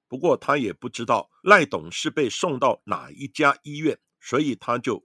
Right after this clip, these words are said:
乱枪打鸟，随即找了附近的医院来碰碰运气，逛一逛，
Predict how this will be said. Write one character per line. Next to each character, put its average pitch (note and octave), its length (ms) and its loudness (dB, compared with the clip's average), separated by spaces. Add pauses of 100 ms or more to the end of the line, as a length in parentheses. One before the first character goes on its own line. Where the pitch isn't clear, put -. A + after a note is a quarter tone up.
乱 C3+ 400 0
枪 G#2 480 -8
打 E2+ 200 -12
鸟， D#2+ 240 -16 (420)
随 D3+ 180 2
即 E3+ 200 2
找 F2 220 -2
了 F#2+ 280 -8
附 F#3+ 180 2
近 C#3+ 200 -2
的 G#2 160 -2
医 C3 160 -10
院 C3+ 260 0 (100)
来 G#2+ 220 2 (120)
碰 F#3 260 2
碰 C3 200 -4
运 A#2+ 220 -2
气， - 300 -10 (160)
逛 E3+ 200 6
一 G2+ 100 -6
逛， A2 260 -4